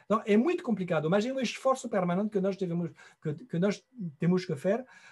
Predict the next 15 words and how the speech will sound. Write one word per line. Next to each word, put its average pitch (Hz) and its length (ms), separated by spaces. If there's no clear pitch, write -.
que 175 140
fazer, 170 400
porque 220 380
mesmo 247 380
hoje 202 160
em 180 80
dia, 175 360
em 175 80
Moçambique, 160 520
eh, 196 240
é 254 40
preciso 214 520
uma 175 180
aproximação 170 580
decolonial, 151 540